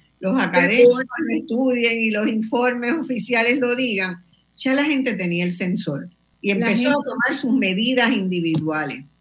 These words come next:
Speaker 2: La gen-, la gente recibe, eh, el golpe temprano y ahí viene una respuesta. Por lo general, las instituciones gubernamentales, eh, eh,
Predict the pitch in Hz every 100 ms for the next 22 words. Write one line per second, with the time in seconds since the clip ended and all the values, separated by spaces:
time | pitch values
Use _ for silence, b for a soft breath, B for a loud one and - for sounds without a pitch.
0 | _ _ _ _ _ _ _ 208 214 214
1 | 240 269 262 - 220 202 196 220 262 277
2 | 294 294 247 233 214 - - 254 330 311
3 | 226 202 185 165 - 202 190 175 208 202
4 | 190 233 311 285 220 202 - 202 190 190
5 | 202 262 285 214 - - B B B 220
6 | 214 214 233 262 269 269 254 - 226 269
7 | 311 - 185 180 208 208 247 226 233 269
8 | 359 269 226 214 214 196 202 190 254 277
9 | 277 226 190 - - B B B - 220
10 | 220 233 233 226 226 214 254 262 262 190
11 | 185 185 - - - 277 - 233 208